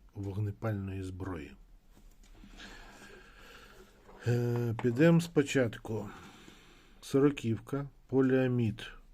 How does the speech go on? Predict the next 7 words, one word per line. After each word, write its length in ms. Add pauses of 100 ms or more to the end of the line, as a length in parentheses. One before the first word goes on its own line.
(880)
Двадцять 600
п'ятка 440
стропа, 520
поліамід. 720 (140)
Фурнітура 1000
дуаємівська, 960
італійська. 840